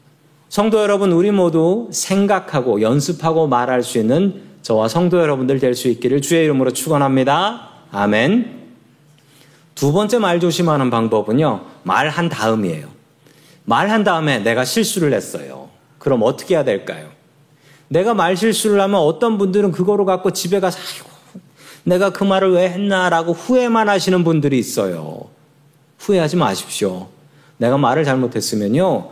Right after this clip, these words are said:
바로 그 자리에서 사과하고 취소하면 되는 겁니다. 그냥 넘어가려고 하지 마십시오. 그리고 그 자리 말고 "내가 다음에 해야지"라고 하면요, 다음엔 서로 기억도 안 나고 그 사람이 기억 못 하는데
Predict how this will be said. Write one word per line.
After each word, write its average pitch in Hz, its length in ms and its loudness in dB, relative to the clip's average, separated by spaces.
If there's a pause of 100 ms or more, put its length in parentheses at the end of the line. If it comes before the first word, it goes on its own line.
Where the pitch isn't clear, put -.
(120)
바로 - 280 -20
그 - 180 -8
자리에서 139 760 0 (160)
사과하고 160 1080 -2 (300)
취소하면 120 720 -2
되는 135 260 0
겁니다. 110 540 -4 (640)
그냥 233 300 2
넘어가려고 196 680 2
하지 151 220 -2
마십시오. 110 920 0 (200)
그리고 160 600 -2
그 180 140 0
자리 226 260 2
말고 196 600 0
"내가 113 280 -2
다음에 190 540 0
해야지"라고 120 720 0
하면요, 110 600 0 (360)
다음엔 127 340 0
서로 254 300 -2
기억도 160 380 -2
안 131 160 0
나고 123 600 -2 (420)
그 131 100 -4
사람이 165 360 0
기억 143 220 0
못 135 260 0
하는데 123 380 -2